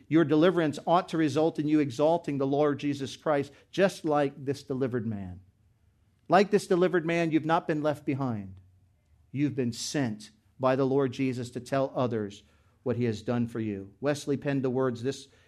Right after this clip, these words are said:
in seventeen forty-nine, "Happy if with my latest breath I might but gasp his name. Preach him to all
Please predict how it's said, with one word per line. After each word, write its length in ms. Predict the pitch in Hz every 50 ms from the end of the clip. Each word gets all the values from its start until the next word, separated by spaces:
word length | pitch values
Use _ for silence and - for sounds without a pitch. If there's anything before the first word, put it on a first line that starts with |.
| _ _
in 80 | 127 123
seventeen 480 | - 156 143 135 131 - 139 135 127
forty-nine, 640 | 123 - 139 135 131 135 127 127 123 120 117 113 107
"Happy 540 | 104 113 156 156 - - - 127 104 98 95 - _ _ _ _ _ _ _ _ _ _ _
if 180 | 143 139 139 -
with 400 | 139 143 147 131 117 - - -
my 160 | 117 117 117
latest 540 | 110 113 120 117 113 117 - 107 - - _
breath 300 | 110 101 98 92 - - _ _ _ _ _ _ _ _ _ _ _ _ _ _ _ _ _ _ _ _ _
I 320 | - 123 131 135 143 147 147
might 300 | 147 139 131 127 131 -
but 260 | 135 123 123 123 -
gasp 440 | - 113 107 107 98 - - - _
his 200 | 113 98 - -
name. 280 | 107 98 95 95 - - _ _ _ _ _ _ _ _ _ _ _ _ _ _ _ _ _ _ _ _
Preach 340 | - - - 202 214 208 208
him 220 | - 208 185 180 160
to 220 | - - 160 147
all 520 | 156 160 165 165 160 160 151 151 151 -